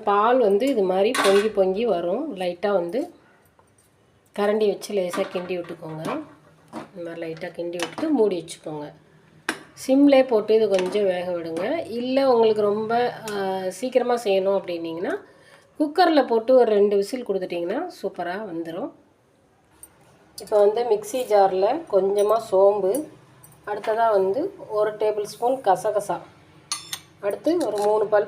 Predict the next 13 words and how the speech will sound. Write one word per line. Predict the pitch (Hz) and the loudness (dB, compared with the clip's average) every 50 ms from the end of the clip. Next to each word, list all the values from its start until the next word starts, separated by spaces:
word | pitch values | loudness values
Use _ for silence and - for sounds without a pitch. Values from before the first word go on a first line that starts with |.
| - - | -4 -8
பூண்டு | - 226 240 247 233 - 185 147 - - - - - - - - - - - _ - - - - _ _ _ - - | -8 -6 -6 -6 -4 -4 -6 -6 -8 -12 -20 -20 -20 -20 -20 -20 -20 -20 -20 _ -20 -20 -20 -20 _ _ _ -20 -10
சேர்த்துருக்கேன். | - 208 190 180 - 185 170 165 185 208 269 349 349 254 | -4 -4 -4 -2 -4 -6 -6 -4 -4 -2 -2 -2 -2 -2
இதோட | 202 190 196 190 202 220 208 | 0 4 4 4 6 6 4
வந்து | 185 185 214 226 202 | 4 4 2 2 2
நல்லா | 180 175 185 202 202 202 | 2 2 2 2 0 0
ஃப்ரெஷ்ஷான | - 190 185 170 - - - - - 214 202 214 220 220 - | -2 -4 -4 -4 -6 -8 -6 -2 0 2 2 0 0 0 0
தேங்காயா | 185 185 185 180 180 175 170 175 214 294 349 330 _ _ _ - - - - - - - - 233 233 | 2 2 2 0 0 -2 -2 -4 -4 -6 -8 -10 _ _ _ -14 -14 -14 -12 -10 -8 -8 -6 -4 -4
ஒரு | 226 220 214 | 0 2 4
நாலு | 214 214 214 214 208 - 214 | 6 6 4 4 2 0 -2
டேபிள் | 214 214 214 208 - | -2 -2 -4 -8 -8
ஸ்பூன் | - - 208 202 196 | -2 2 4 4 4
இருக்கிற | 185 - - 180 175 170 | 4 4 0 -2 -2 0
மாதிரி | 175 190 254 330 | -2 -2 -2 -4